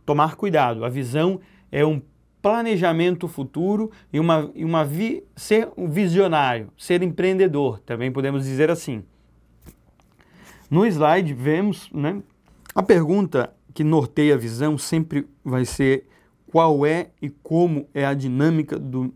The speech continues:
meu negócio?" Ao responder essas duas perguntas, você estabelecerá o horizonte estratégico da sua organização para a visão e para o planejamento estratégico. Visão de futuro. Construção de cenários e objetivos a serem buscados pela empresa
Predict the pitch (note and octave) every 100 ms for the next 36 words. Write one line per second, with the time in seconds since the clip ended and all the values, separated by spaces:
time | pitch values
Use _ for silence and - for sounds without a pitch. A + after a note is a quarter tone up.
0 | - D3 F#3 E3 A#2 A2 G#2+ - - _
1 | _ _ _ _ G3+ C4 - F#3+ E3+ F#3
2 | D3+ C3 F3 E3+ C#3+ B2+ D#3 D3+ C#3 C3+
3 | C#3+ D3 D3+ C3+ C3 B2+ B2 C#3+ C#3+ C3+
4 | A#2+ C#3+ - - C3+ - C3+ C#3 B2+ G#2
5 | A#2+ A2 - B2 B2+ C#3 D#3 D3 C#3 D#3+
6 | - - _ _ D3 C3+ A#2+ A#2 G#2 C3+
7 | F3 G3+ _ _ F3 E3 - C#3+ D3 D3
8 | C#3 C3 B2+ A#2+ - - D3 D3 G#2+ G2
9 | - _ _ _ _ D#3+ B2+ B2+ A#3+ A#3
10 | - - F#3 D3 A2 _ _ - F3 -
11 | D#3+ - G#3 E3+ - D3+ E3 A3+ G#3+ F3+
12 | E3+ C#3 C3 - A3 G3 D#3 - F#3 F3+
13 | D#3 - - G#3+ G#3 C#3 - B2+ D3+ G3
14 | C#3+ C#3+ C3 E3